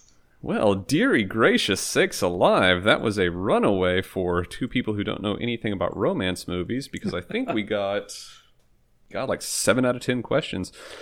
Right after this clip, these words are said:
Speaker 1: So the totals for that were six to Fry, putting him at eighteen,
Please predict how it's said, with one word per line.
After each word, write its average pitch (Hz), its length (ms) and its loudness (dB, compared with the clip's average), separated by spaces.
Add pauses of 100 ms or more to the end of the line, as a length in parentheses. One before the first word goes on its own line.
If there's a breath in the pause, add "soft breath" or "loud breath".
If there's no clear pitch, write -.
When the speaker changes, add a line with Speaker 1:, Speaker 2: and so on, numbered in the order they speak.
(160 loud breath)
Speaker 1:
So 226 320 12
the 131 100 6
totals 110 640 4
for - 160 -2
that 87 300 2
were 82 320 -2
six - 640 0
to - 160 -8
Fry, 135 540 0
putting 95 340 -2
him 90 140 -4
at - 160 -8
eighteen, 226 800 -4